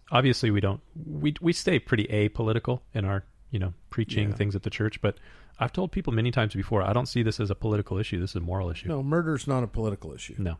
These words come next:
Speaker 1: we
Speaker 2: It's a
Speaker 1: don't see it that
Speaker 2: biblical
Speaker 1: way.
Speaker 2: issue.
Speaker 1: But anyway, so on the news again, um, I, you know, I think that Christians, yeah, being informed is a good thing, but Christians need to read and watch and listen to the news with a biblical filter. They need to, they need to understand that.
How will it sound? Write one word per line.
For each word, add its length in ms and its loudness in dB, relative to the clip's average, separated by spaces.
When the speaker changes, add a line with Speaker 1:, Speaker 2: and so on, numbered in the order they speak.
Speaker 1:
we 80 -4
Speaker 2:
It's 80 0
a 40 4
Speaker 1:
don't 40 -2
see 80 8
it 20 10
that 40 2
Speaker 2:
biblical 220 2
Speaker 1:
way. 80 0
Speaker 2:
issue. 240 -6
Speaker 1:
But 120 6
anyway, 220 8
so 200 0
on 180 6
the 60 4
news 440 4
again, 480 0
um, 320 2
I, 160 2
you 200 -2
know, 180 -4
I 60 2
think 220 -2
that 120 0
Christians, 500 4
yeah, 220 6
being 220 4
informed 440 4
is 140 -2
a 40 -2
good 200 0
thing, 240 0
but 140 -2
Christians 400 0
need 180 2
to 80 2
read 360 2
and 320 -2
watch 380 0
and 300 -2
listen 440 0
to 380 0
the 140 -2
news 400 0
with 140 0
a 40 -4
biblical 380 -2
filter. 380 -6
They 100 0
need 160 0
to, 180 0
they 80 0
need 120 2
to 120 2
understand 520 0
that. 80 -4